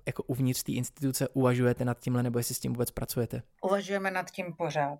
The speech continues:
Speaker 2: jo. Uvažujeme nad tím zejména, protože sami sebe považujeme za mladý,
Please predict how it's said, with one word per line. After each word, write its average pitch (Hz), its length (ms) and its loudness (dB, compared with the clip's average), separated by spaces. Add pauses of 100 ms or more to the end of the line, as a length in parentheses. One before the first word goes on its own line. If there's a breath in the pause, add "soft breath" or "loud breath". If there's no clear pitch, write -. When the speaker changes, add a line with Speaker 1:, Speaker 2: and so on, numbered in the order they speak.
Speaker 2:
jo. 147 220 -2
Uvažujeme 175 540 -2
nad 180 200 -6
tím 185 200 -8
zejména, 175 440 -2
protože 170 640 -2
sami 175 320 -4
sebe 170 260 0
považujeme 170 720 0
za 190 100 -2 (160)
mladý, 160 460 2